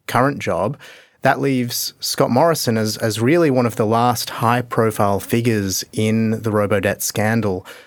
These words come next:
to still be in his position. Do we have any idea when or if Morrison is going to leave Parliament?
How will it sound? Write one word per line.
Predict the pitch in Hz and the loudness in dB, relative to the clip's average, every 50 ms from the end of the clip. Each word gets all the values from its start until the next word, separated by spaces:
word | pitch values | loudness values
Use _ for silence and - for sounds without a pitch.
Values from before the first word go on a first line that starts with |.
| _ _ - | _ _ -8
to | - - 117 107 107 | -4 -2 0 0 0
still | - - - - 131 139 147 | -2 -4 0 2 2 2 2
be | 127 117 117 117 | 2 0 0 0
in | 107 - 113 120 131 | 0 0 0 0 2
his | 110 120 107 - | 2 0 -2 -2
position. | - 110 92 98 107 110 - - - - 85 92 - - - - - - _ _ _ _ _ _ _ | -2 -4 -2 -2 -2 -2 -2 -4 -6 -6 -8 -8 -10 -14 -20 -20 -20 -20 _ _ _ _ _ _ _
Do | - 147 151 | -4 -2 0
we | 165 160 | 0 0
have | 160 180 175 - - | 0 -2 -2 -2 -2
any | 139 151 170 175 180 | 0 0 2 2 2
idea | 165 165 160 139 113 - 120 123 131 131 127 127 127 - - | 4 4 2 2 0 0 0 0 2 2 2 2 0 -2 -4
when | - 104 104 107 107 117 123 123 127 123 120 120 117 | -8 -4 -2 0 2 2 2 2 2 2 0 0 -2
or | - 123 113 113 113 110 - | -4 -4 -2 -2 -2 -4 -4
if | - 117 127 135 - - - - - - - | -4 -2 -2 -2 -2 -4 -8 -8 -8 -6 -2
Morrison | 135 117 113 110 113 - - 117 110 107 | 0 2 2 2 2 0 0 0 0 0
is | 90 104 110 | 0 -2 -2
going | 110 113 107 107 110 | 0 0 0 0 0
to | 104 - | -2 -2
leave | 104 104 104 98 - | -2 -2 -2 -4 -4
Parliament? | - - 104 101 98 98 82 - - - - | -2 -2 0 0 0 -2 -4 -6 -8 -12 -14